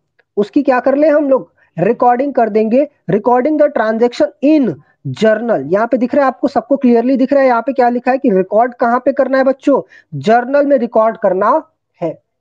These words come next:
Clear है? यानी कि सबसे पहली बार अगर मैं बोलूं कि आपके इस process में transaction जो inter होता है, तो कहां से inter लेता है, वो gate क्या है, वो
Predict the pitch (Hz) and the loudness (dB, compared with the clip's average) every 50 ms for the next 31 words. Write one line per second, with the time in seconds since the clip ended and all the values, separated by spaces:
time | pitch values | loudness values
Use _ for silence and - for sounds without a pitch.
0 | _ _ _ _ - 196 202 208 214 214 226 247 247 _ _ _ _ _ _ _ | _ _ _ _ 0 2 4 4 4 2 0 -4 -6 _ _ _ _ _ _ _
1 | _ _ _ _ 190 202 220 247 262 262 - - - 262 226 - - 302 302 302 | _ _ _ _ -2 0 0 0 0 -2 -4 -4 -2 -4 -6 -4 -4 -6 -2 0
2 | 269 247 240 254 285 233 240 220 208 214 233 277 262 - _ _ _ - 208 233 | 0 0 2 0 0 2 2 2 2 0 0 -2 -6 -14 _ _ _ -2 0 0
3 | 254 262 262 254 208 202 208 202 214 233 262 262 269 - _ _ - 269 302 - | 2 2 0 0 2 2 2 2 2 2 0 -2 -4 -14 _ _ -2 -2 -2 0
4 | - 208 220 254 247 - - 311 254 - 294 - - _ - 233 226 226 220 - | 0 0 0 0 0 -2 -4 -4 0 0 0 -2 -2 _ 0 0 0 0 2 0
5 | 277 277 277 - 285 285 294 294 - 226 214 208 214 208 220 226 - - 302 285 | -2 -2 0 2 0 0 0 0 -2 0 0 0 0 0 -2 -2 -2 0 0 0
6 | 285 233 294 294 - 233 233 240 247 240 285 294 294 247 254 240 - 262 233 220 | 0 0 -2 -2 -2 0 0 0 0 0 0 0 0 0 -2 -2 0 0 0 2
7 | 202 214 254 254 - 185 - _ 233 220 - 254 285 277 277 330 269 233 247 247 | 2 0 0 0 -4 -6 -4 _ -2 0 2 0 -2 0 0 0 0 2 0 0
8 | 240 277 254 254 240 220 208 - 240 226 226 254 285 214 - _ _ - - _ | 0 0 -2 0 -2 -2 0 0 -2 0 2 2 0 0 -2 _ _ -20 -14 _
9 | 190 254 302 269 196 160 151 208 254 311 370 349 - - - 294 277 262 240 240 | 0 0 0 0 -2 -2 0 2 2 2 0 -2 -8 -2 -2 0 0 0 0 0
10 | 233 185 143 - _ _ _ _ _ _ 160 151 170 214 240 254 240 247 285 294 | 0 -2 -2 -4 _ _ _ _ _ _ -6 -2 0 2 4 4 4 2 0 0